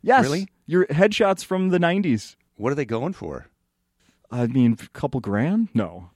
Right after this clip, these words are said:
Speaker 1: Uh, I don't know. It was, like, twenty bucks or best offer. Should we
Speaker 2: Wow.
Speaker 1: buy one? <laughs>
Speaker 2: No, we shouldn't. We should be, sell them. I've still got some of 'em. I, I did throw away a bunch of 'em very recently. I went through the old headshots and I was like, "I'll save a couple of 'em and I'll do a digital copy and put it on,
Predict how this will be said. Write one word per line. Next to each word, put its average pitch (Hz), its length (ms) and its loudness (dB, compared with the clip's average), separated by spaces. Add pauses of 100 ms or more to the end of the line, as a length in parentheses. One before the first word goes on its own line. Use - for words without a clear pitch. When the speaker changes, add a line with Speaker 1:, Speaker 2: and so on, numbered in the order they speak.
Speaker 1:
Uh, 123 40 0 (580)
I 147 100 0
don't 147 120 2
know. 127 40 -2
It 127 80 -8
was, 131 140 -4
like, 127 100 -6
twenty 139 260 -4
bucks 156 360 -8
or 143 40 -6
best 147 280 0
offer. 226 440 0 (300)
Should 208 140 2
we 196 60 4
Speaker 2:
Wow. - 40 0
Speaker 1:
buy 165 180 10
one? 262 320 4
<laughs> - 40 -20 (380)
Speaker 2:
No, 120 280 -4
we 98 180 -6
shouldn't. 165 500 -6
We 107 120 -10
should 90 160 -16
be, 90 80 -14
sell 139 260 -6
them. 76 180 -10
I've 98 220 -8
still - 240 -6
got 131 320 -4
some 110 160 -8
of 95 120 -6
'em. 92 100 -8
I, 107 140 -2 (400)
I 123 120 -6
did 151 380 -4
throw 143 200 -4
away 131 260 0
a 151 40 -4
bunch 113 240 -6
of 123 60 -10
'em 101 100 -8
very 180 240 2
recently. 113 580 -8
I 98 120 -4
went 127 180 -6
through 131 140 -6
the 127 80 -6
old 113 280 -4
headshots 110 480 -6
and 120 80 -10
I 117 40 -6
was 113 100 -10
like, 131 160 -6
"I'll 147 100 -6
save 147 220 -8
a 113 40 -12
couple 107 280 -4
of 107 80 -2
'em 107 140 -4
and 98 80 -2
I'll 98 80 -4
do 101 160 -6
a 92 40 -6
digital 92 360 -8
copy 92 340 -4
and 85 100 -10
put 95 140 -8
it 90 80 -8
on, 87 240 -8